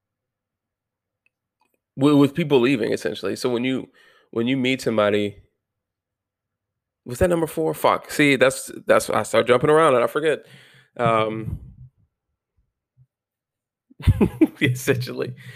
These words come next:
But I just start from here. Uh, when you, when you are waiting to see somebody, you have to be willing to take that L. So let's just make that number four. I don't remember what it was, but I don't wanna get too, too caught up. Take the L.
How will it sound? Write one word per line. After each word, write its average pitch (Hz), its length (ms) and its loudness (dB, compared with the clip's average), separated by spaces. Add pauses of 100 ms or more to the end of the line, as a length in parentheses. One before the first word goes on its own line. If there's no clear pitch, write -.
(300)
But 120 160 4
I 139 100 4
just 131 160 -2
start 113 240 2
from 107 160 -10
here. 104 240 -10 (500)
Uh, 107 260 -2
when 117 180 -4
you, 117 180 -6
when 117 140 -2
you 123 260 -4 (800)
are 110 140 4
waiting 113 640 0
to - 100 -20
see 120 260 -12
somebody, 104 420 -4
you 107 120 -4
have 104 120 0
to 104 60 -14
be 104 80 -8
willing 104 240 0
to 117 40 -6
take 104 220 -4
that - 180 -4
L. 123 300 -6
So 120 140 0
let's 123 180 2
just 120 140 -6
make 110 160 2
that 113 80 2
number 113 180 -4
four. 110 180 -2
I 113 40 2
don't 120 100 2
remember 113 240 2
what 107 80 4
it 107 60 2
was, 110 260 4
but 113 100 0
I - 80 -4
don't 113 120 -2
wanna 120 360 -4
get - 200 -6
too, 110 260 -6 (1040)
too 120 140 -6
caught 104 200 0
up. - 160 -2
Take 143 200 0
the 113 100 4
L. - 320 -4